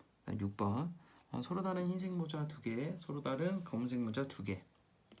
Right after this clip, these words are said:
아, 세 개죠. 두 개, 세 개가 있는데 오른쪽 그림과 같이 모자 그리 여섯 개를 진열하는데 같은 가로줄에 흰색이, 어, 같은 색 모자가 진열돼야 된다. 그 뜻은 무슨 뜻이냐면 경우가 이렇게 나올 수 있겠죠.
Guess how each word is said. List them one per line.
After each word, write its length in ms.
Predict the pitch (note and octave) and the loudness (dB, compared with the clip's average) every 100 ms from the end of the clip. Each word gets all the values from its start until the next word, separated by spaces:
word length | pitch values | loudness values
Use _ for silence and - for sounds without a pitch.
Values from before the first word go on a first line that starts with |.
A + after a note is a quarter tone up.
| - _ - _ - _ - | -20 _ -20 _ -20 _ -8
아, 120 | - F#2+ | -4 0
세 180 | - | 2
개죠. 380 | D3 C#3 G#2+ D3+ - - | 2 2 2 0 -6 -8
두 180 | A2 | -4
개, 320 | G#2 B2 C3+ - | 0 2 2 -2
세 180 | - C3 | -4 -2
개가 200 | B2+ B2 | 0 2
있는데 200 | G2+ G2+ | 4 4
오른쪽 380 | A2 G#2+ B2 B2+ | 4 4 4 2
그림과 320 | A#2+ B2 A2+ | 2 2 2
같이 420 | G#2 - - E3+ - - - | 0 0 0 -2 -4 -12 -6
모자 240 | - A#2+ B2+ | 0 2 4
그리 180 | A2+ | 4
여섯 220 | G2+ G2+ C3 | 4 4 2
개를 180 | A#2+ | 2
진열하는데 680 | G#2 A2 A2+ G#2+ G#2 G2+ G#2 | 2 2 4 2 2 2 0
같은 380 | G2+ G#2 - C#3+ | 0 -2 4 6
가로줄에 640 | B2 A#2 A#2+ A#2 C#3+ E3+ - - - _ | 8 6 4 4 2 2 -4 -16 -20 _
흰색이, 580 | F3 E3+ E3+ D3 F3 F3 - - - _ - | 2 4 4 4 2 2 -4 -18 -20 _ -6
어, 260 | G2+ F#2+ - | -4 -4 -4
같은 320 | G2+ G#2 C#3 | -6 -2 0
색 240 | C#3 C3+ - | 0 -4 -6
모자가 400 | G2+ G2+ G#2+ C#3 | -2 -2 0 -2
진열돼야 420 | - A#2 A2+ G2+ | 0 0 0 -2
된다. 340 | G2 F2 E2 - | -2 -4 -4 -4
그 120 | - | -4
뜻은 240 | B2+ D3+ D3 | 0 4 4
무슨 220 | A2+ C3 | 4 0
뜻이냐면 320 | - B2+ A#2+ | -2 0 0
경우가 320 | G#2+ A2+ B2 | 2 2 4
이렇게 260 | A2+ C#3+ C#3+ | 4 2 2
나올 180 | G#2 F#2 | 2 2
수 100 | - | 0
있겠죠. 340 | F#2 F#2+ - | -4 -4 -6